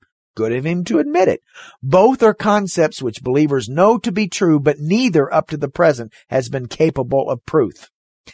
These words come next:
Proof. This is the man who wrote the introduction to the reprint of Darwin's On the Origin of the Species.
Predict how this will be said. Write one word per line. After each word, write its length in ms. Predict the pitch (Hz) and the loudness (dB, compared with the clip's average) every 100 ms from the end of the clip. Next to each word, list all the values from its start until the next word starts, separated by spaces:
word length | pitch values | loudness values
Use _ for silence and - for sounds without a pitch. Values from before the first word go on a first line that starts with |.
| _ | _
Proof. 240 | 156 131 - - - | 0 0 -2 -12 2
This 240 | 202 220 | 2 4
is 200 | 175 139 | 2 0
the 140 | 143 135 | -2 0
man 320 | 156 175 156 | 2 2 2
who 240 | 143 127 | -2 -2
wrote 280 | 131 180 - - - | 2 2 2 -10 -12
the 140 | 139 139 | -10 -6
introduction 800 | 156 151 131 165 - - 85 95 _ _ _ _ - | -4 -2 0 0 -2 -12 -12 -14 _ _ _ _ -8
to 100 | 139 | -2
the 140 | 135 | 0
reprint 680 | 127 202 - 101 80 - - _ _ _ _ | 2 0 0 -10 -12 -16 -20 _ _ _ _
of 180 | 127 120 | -8 -2
Darwin's 540 | 135 135 127 117 113 - | 2 4 4 0 -8 -12
On 140 | 117 | -10
the 100 | 110 | -6
Origin 360 | 110 107 98 95 | -4 -4 -6 -12
of 100 | 90 | -12
the 60 | 101 | -12
Species. 640 | - 139 156 - - | -6 -4 -4 -8 -16